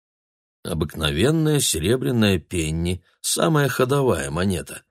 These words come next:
Однако эта была не такая, как все остальные,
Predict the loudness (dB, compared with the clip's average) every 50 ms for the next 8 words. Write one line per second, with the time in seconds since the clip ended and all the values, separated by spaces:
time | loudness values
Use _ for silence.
0 | _ _ _ _ _ _ _ _ _ -4 -4 -2 0 2 2 2 2 2 0 -2
1 | -2 -2 _ -2 0 0 0 0 -2 -2 0 2 2 2 4 4 2 2 0 0
2 | 0 -2 -2 0 0 2 2 2 2 0 -4 -4 -2 -4 -2 -2 0 0 0 -2
3 | -2 0 0 2 2 2 2 2 2 0 -2